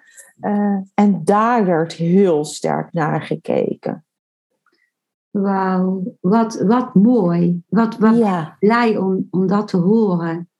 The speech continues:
Speaker 1: Ja, ja, ja. Ja. Ja, en, ehm,
Speaker 2: Mm.
Speaker 1: ja, wat wij merkten was, ze was zichzelf door de eetstoornis zo verloren.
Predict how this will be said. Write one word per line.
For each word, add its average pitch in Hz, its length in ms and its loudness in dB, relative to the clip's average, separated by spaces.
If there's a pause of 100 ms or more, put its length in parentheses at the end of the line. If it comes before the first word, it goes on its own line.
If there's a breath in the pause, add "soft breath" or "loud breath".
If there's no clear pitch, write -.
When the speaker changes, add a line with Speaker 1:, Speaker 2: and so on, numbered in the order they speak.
(220)
Speaker 1:
Ja, 208 600 0
ja, 208 560 0
ja. 214 520 -2 (1080)
Ja. - 340 -2 (500 soft breath)
Ja, - 300 0
en, 214 300 2
ehm, 214 400 0
Speaker 2:
Mm. 196 200 -2
Speaker 1:
ja, 220 300 4
wat 214 200 0
wij 226 300 2
merkten 240 540 0
was, 214 280 0
ze 220 120 -2
was 214 260 -2
zichzelf 240 640 0
door 214 260 2
de - 100 0
eetstoornis 220 800 0
zo 247 480 0
verloren. 214 1040 -2